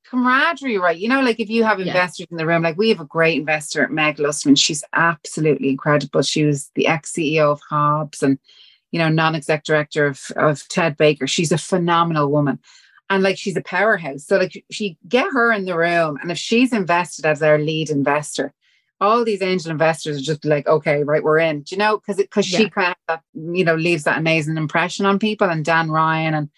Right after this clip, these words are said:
Speaker 1: you know, uh, other investors that we have. So I just think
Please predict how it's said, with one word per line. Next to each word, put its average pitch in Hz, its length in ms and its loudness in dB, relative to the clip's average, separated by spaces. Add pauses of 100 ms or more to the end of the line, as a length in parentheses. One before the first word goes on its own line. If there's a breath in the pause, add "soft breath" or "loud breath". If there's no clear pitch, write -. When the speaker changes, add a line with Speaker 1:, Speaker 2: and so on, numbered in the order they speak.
(480 loud breath)
Speaker 1:
you 180 100 -4
know, 151 380 2
uh, 156 240 0
other 160 140 2
investors 156 400 -2
that - 120 0
we 156 100 0
have. 151 180 2 (300)
So 220 120 0
I 220 80 4
just 254 240 -2
think 233 240 0